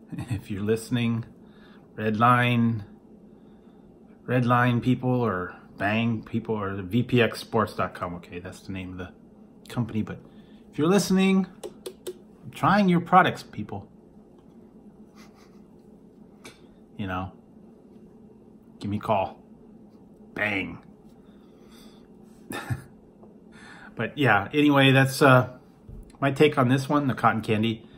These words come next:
It's a pretty good flavor. Some of the other ones were a little bit, um, a little bit better. Some of 'em weren't so good, but this one's actually pretty good. And I am feeling energized, and it's not like a artificial,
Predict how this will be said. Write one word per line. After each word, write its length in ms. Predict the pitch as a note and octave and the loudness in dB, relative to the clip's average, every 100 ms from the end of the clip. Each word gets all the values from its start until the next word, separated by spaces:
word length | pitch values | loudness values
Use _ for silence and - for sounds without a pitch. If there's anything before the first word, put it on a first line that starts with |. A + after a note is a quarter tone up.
| - - | -20 -20
It's 100 | - | 0
a 20 | |
pretty 160 | A3+ | 2
good 140 | F#3+ F3 | 4 2
flavor. 540 | C#3+ C#3 C#3 D3+ D3 | 4 4 4 4 2
Some 200 | C3+ D3+ | 0 -2
of 60 | D3 | 0
the 80 | C#3+ | 2
other 100 | C#3+ | 2
ones 280 | C#3+ B2+ | 0 0
were 100 | B2 | 0
a 60 | A#2+ | 2
little 180 | A#2 A2+ | 2 0
bit, 220 | A#2 - - - - | -2 -4 -14 -18 -6
um, 540 | G#2+ G#2 F#2+ F#2+ F2 - - - - - | -2 -2 -4 -6 -10 -16 -20 -20 -20 -20
a 40 | - | -6
little 160 | A2+ G#2+ | -4 -4
bit 100 | - | -2
better. 300 | C3+ C3+ C3 | 2 4 2
Some 200 | C3 A2+ | 0 -2
of 60 | |
'em 200 | G#2 G#2+ | 0 0
weren't 280 | A2+ A#2 - | 2 0 -4
so 120 | A#2 | -6
good, 460 | G#2 D#3 D#3 D3 - | -2 -2 -2 -4 -8
but 200 | F#2+ - - - - - - - - - - | -10 -10 -16 -20 -20 -20 -20 -20 -20 -6 -2
this 160 | F#3+ | 4
one's 180 | C4 B3 | 6 6
actually 220 | A3 A3 | 4 2
pretty 160 | F#3+ F#3+ | 0 2
good. 380 | F#3 F#3+ F3 - - - - - C3+ | 2 2 0 -8 -20 -20 -20 -8 0
And 300 | C3+ C3 C3+ | 4 4 4
I 160 | C#3 | 4
am 200 | C#3 C3+ | 4 2
feeling 340 | C3+ C#3 C3 A#2+ | 2 4 4 4
energized, 640 | B2 G#2+ A#2+ A#2 A2+ A2 | 2 2 4 4 2 0
and 100 | G#2+ | -2
it's 120 | - | 2
not 220 | C3 C3 | 4 4
like 220 | B2 A2 | 0 0
a 260 | G2+ G2 - - - - - - | 0 0 -2 -10 -20 -20 -18 2
artificial, 840 | B2+ B2+ C3+ C3+ B2+ A#2 A2 F#2+ | 4 4 4 2 4 4 4 0